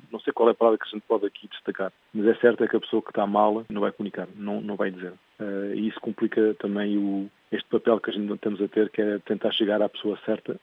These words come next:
do momento certo, e não depois do momento certo, que esse que seria um drama. Eh, a gente sabe que há muitas pessoas que, que vão sofrer, já sofreram com o covid dezanove, a gente sabe que há uma coisa mais ligeira talvez, mas pessoas que vão divorciar, quando digo que é ligeiro, não é,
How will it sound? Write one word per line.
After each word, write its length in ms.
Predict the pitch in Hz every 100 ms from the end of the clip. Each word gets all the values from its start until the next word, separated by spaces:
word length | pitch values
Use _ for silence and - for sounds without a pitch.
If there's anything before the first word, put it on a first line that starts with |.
| _ -
do 240 | 107 120
momento 400 | 123 113 110 98 -
certo, 300 | 107 - - _ -
e 80 | 117
não 340 | 110 113 113 120
depois 560 | 113 104 107 110 107 98
do 80 | 101
momento 340 | 98 95 92
certo, 260 | 98 90 - _ - - -
que 120 | -
esse 140 | 107 -
que 80 |
seria 160 | - 98
um 80 | 104
drama. 380 | 101 104 107 - _ - _ _ -
Eh, 200 | 107 104
a 60 | 98
gente 220 | 104 -
sabe 180 | 110 -
que 80 | 113
há 200 | 113 101
muitas 380 | 104 110 104 -
pessoas 300 | - 110 -
que, 320 | - 110 123 _ _ -
que 80 | 101
vão 200 | 107 117
sofrer, 440 | - 107 120 110
já 140 | 95 135
sofreram 320 | - 123 120
com 80 | 92
o 40 |
covid 300 | - 104 104
dezanove, 520 | 95 107 110 107 92 98
a 40 | 113
gente 220 | 101 -
sabe 160 | 110 92
que 80 | 101
há 80 | 95 _ -
uma 140 | 127
coisa 240 | - 123 107
mais 200 | 117 104
ligeira 360 | 107 113 117
talvez, 420 | 110 113 113 120 98
mas 180 | 101 - -
pessoas 220 | - 117
que 60 | -
vão 100 | 107
divorciar, 500 | 98 104 - 123 107 95 117
quando 160 | 113
digo 120 | 107 -
que 60 |
é 40 | 101
ligeiro, 360 | 92 113 123
não 300 | 135 107 113
é, 140 | 117